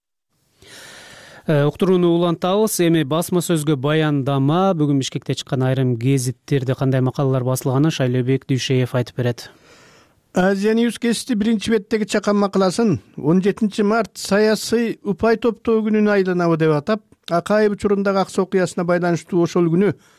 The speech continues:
Speaker 2: форум ишканасынын жанында митинг өтөөрүн, бийликтин огунан курман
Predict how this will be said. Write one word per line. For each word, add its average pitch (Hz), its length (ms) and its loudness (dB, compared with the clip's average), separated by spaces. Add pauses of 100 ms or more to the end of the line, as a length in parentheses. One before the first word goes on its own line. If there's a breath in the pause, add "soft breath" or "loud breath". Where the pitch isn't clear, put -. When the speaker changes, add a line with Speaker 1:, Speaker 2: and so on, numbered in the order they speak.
(520 soft breath)
Speaker 2:
форум 226 400 -2
ишканасынын 208 640 -2
жанында 190 540 0 (180)
митинг 180 480 -2
өтөөрүн, 131 540 0 (720 soft breath)
бийликтин 185 480 2
огунан 202 300 2
курман 190 400 0